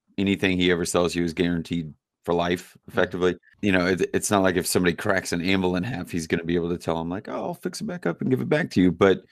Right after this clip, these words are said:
Speaker 1: the people that we are surrounding ourselves with or that we interact with or listen to are holding themselves accountable. Al, I think it's brilliant that you're able to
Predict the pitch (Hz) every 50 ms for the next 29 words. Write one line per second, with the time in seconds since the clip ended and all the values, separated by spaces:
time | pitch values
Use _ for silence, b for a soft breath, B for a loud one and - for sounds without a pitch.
0 | b b b b _ - - - - 101 95 95 85 113 113 113 107 117 104 98
1 | 101 95 87 71 _ _ _ _ _ _ _ _ - 92 87 98 104 104 101 95
2 | 92 - - 90 95 98 101 101 95 95 92 - 95 90 90 82 87 87 92 90
3 | 87 - 87 80 90 73 80 87 92 95 87 87 90 98 113 113 - - 90 90
4 | 92 87 80 78 90 90 85 87 98 120 131 - - 90 90 - - 90 87 87
5 | 87 85 - b b b b b b 82 85 92 101 104 98 98 92 90 87 80
6 | - 98 92 82 78 80 - - 110 110 113 98 82 90 85 85 98 107 104 98
7 | 95 98 101 - 127 107 92 82 80 82 82 101 107 127 123 110 90 90 87 -
8 | - 95 87 78 69 92 92 - - 92 98 85 92 87 - - 87 82 80